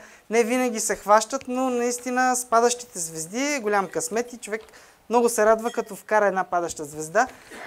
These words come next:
особено вече като посне-, почне и втора, и трета, и четвърта, и повече падащи звезди. А, преди две седмици се прибирам,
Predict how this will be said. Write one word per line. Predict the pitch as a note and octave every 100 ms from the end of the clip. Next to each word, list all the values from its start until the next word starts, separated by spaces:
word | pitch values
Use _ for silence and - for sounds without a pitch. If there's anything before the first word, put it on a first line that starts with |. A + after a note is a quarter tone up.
| -
особено | - A#3+ A#3 G#3+
вече | G#3+ -
като | F3+ D#3
посне-, | - F#3+ F3 D#3 -
почне | F#3+ F#3 D3
и |
втора, | C3+ - A#3+ A3+
и | -
трета, | G#3 A3+
и | A3+
четвърта, | - A#3 A3 A#3+ A#3+ B3
и | A3
повече | - G#3+ G#3 - F3+
падащи | F#3+ F3+ -
звезди. | D#3+ D3 D#3 F3 C4+ - - - - - _ -
А, | A3+ A3+ A3 - - - - - - - - - - - _ _ _ _
преди | - G3 F#3 A3 A3+ A#3 A3+ G#3+ - - _ _ -
две | D3 G#3
седмици | G#3+ G#3+ F#3 - - - _ _ - - - _
се | - G#3 G3+ G3+ -
прибирам, | F3+ D#3+ E3 B3 A#3+ B3+ B3+ B3+ B3+ B3+